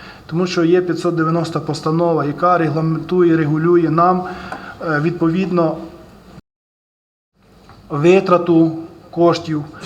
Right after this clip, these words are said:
яка дозволяє через казначейство їх пустити. Ми би сьогодні би робили би, я б не знаю вже, що б ми робили би там, бо, ну, якщо є ці копійки, слава Богу,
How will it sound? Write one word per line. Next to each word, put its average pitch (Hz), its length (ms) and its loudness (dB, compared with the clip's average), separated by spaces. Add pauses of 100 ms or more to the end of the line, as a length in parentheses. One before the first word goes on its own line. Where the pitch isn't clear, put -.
(140)
яка 165 260 2
дозволяє 180 600 4
через 165 240 0
казначейство 175 680 0
їх 170 160 -2
пустити. 160 560 -2 (320)
Ми 185 100 0
би 180 120 0
сьогодні 185 320 0
би 175 300 2
робили 175 500 2
би, 165 400 0 (420)
я 180 160 2
б 170 60 0
не 170 100 -2
знаю 160 340 2
вже, 143 160 -4
що 170 160 -2
б 165 60 -4
ми 156 120 -2
робили 180 420 0
би 160 120 -2
там, 151 280 -2
бо, 151 280 0
ну, 175 260 2 (120)
якщо 151 280 -4
є 190 160 2
ці 190 160 -6
копійки, 147 520 -6 (360)
слава 180 300 2
Богу, 175 720 4